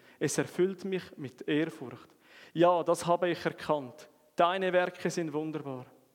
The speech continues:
Dir war ich nicht verborgen, als ich Gestalt annahm, als ich im Dunkeln erschaffen wurde. Kunstvoll gebildet im tiefen Schoß der Erde. Deine Augen sahen mich schon,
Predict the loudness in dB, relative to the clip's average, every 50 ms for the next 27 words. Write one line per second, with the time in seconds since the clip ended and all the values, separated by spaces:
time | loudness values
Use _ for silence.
0 | _ _ _ _ _ _ _ _ _ _ _ _ -20 -20 -10 -2 0 2 4 4
1 | 4 4 4 2 0 0 0 0 0 -2 -6 -4 -2 0 0 0 0 0 -2 -4
2 | -6 -6 -8 -12 -18 -14 -4 2 4 4 4 2 0 -4 -4 -6 -4 0 2 4
3 | 4 2 2 -2 -4 -4 -4 -2 -2 -4 -4 -4 -8 -10 -14 -18 -20 _ _ _
4 | _ 0 2 2 2 2 0 -4 -2 -2 0 2 2 2 2 -2 -4 -4 -2 -2
5 | -2 -2 -2 0 0 -2 -2 -2 -6 -10 -8 -8 -8 -8 -10 -10 -12 -14 -16 -18
6 | -20 _ _ _ _ _ _ _ _ _ _ -8 -2 -2 0 0 -2 -6 -8 -4
7 | -2 -2 -2 0 -2 0 0 0 0 0 0 -2 -4 -6 -8 -10 -10 -10 -10 -10
8 | -16 _ _ _ _ _ -16 -12 -10 -10 -10 -10 -10 -8 -8 -6 -6 -6 -6 -6
9 | -8 -10 -8 -6 -6 -4 -4 -6 -6 -6 -6 -8 -10 -10 -12 _ _ _ _ _
10 | _ _ _ _ _ _ _ _ _ -20 -20 -20 _ _ _ -20 -20 -12 _ -4
11 | -2 0 0 0 2 4 4 2 2 2 -2 -2 2 2 2 2 2 0 -2 -2
12 | -2 -2 0 0 0 -2